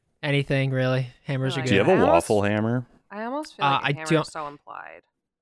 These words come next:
Speaker 1: Don't get a framing hammer as your first hammer.
Speaker 3: <laughs>
Speaker 2: Oh, God.
Speaker 1: Uh, a
Speaker 3: Uh.
Speaker 1: brand that I recommend for a hammer would be Estwing, and that's primarily because it's American made.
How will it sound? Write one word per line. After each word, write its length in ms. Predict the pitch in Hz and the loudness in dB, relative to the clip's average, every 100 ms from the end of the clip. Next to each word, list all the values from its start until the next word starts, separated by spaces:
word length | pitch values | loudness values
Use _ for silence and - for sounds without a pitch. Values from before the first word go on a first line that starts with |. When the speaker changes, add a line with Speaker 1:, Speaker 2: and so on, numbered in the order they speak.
| _ - | _ 2
Speaker 1:
Don't 240 | 226 262 | 2 4
get 100 | 311 | 2
a 60 | 254 | 0
framing 440 | - 147 131 131 | 0 0 0 -2
hammer 440 | 139 135 147 156 - _ _ | -2 -2 -2 -4 -8 _ _
as 200 | - 156 | -4 0
your 80 | 156 | 2
first 280 | 139 160 156 | 4 4 2
hammer. 340 | 165 156 165 175 | 0 -2 -2 -2
Speaker 3:
<laughs> 60 | - 143 - 139 - - | -4 -6 -6 -8 -10 -20
Speaker 2:
Oh, 220 | - - 180 | -14 -12 -6
God. 60 | |
Speaker 1:
Uh, 340 | 165 131 180 - - | -2 0 0 -2 -4
a 120 | - | -2
Speaker 3:
Uh. 20 | 87 | 2
Speaker 1:
brand 320 | 170 214 208 | 4 2 2
that 80 | 165 | 2
I 80 | |
recommend 440 | 160 175 165 156 160 | 2 0 0 -2 -2
for 140 | 156 | -2
a 80 | 127 | -2
hammer 340 | 131 135 147 | -2 -2 0
would 140 | 143 127 | 0 -2
be 140 | 127 | -4
Estwing, 600 | - 135 - 160 165 185 - _ - | -4 -6 -4 -4 -2 -4 -10 _ -8
and 300 | 139 131 135 | -4 -2 -2
that's 160 | 143 | -4
primarily 540 | - 147 139 135 139 139 | -4 -2 -2 -2 0 -2
because 560 | 131 139 127 120 120 | -4 -4 -4 -6 -8
it's 160 | 127 131 | -10 -10
American 480 | 127 123 123 123 123 | -6 -4 -4 -6 -6
made. 300 | 120 123 | -4 -6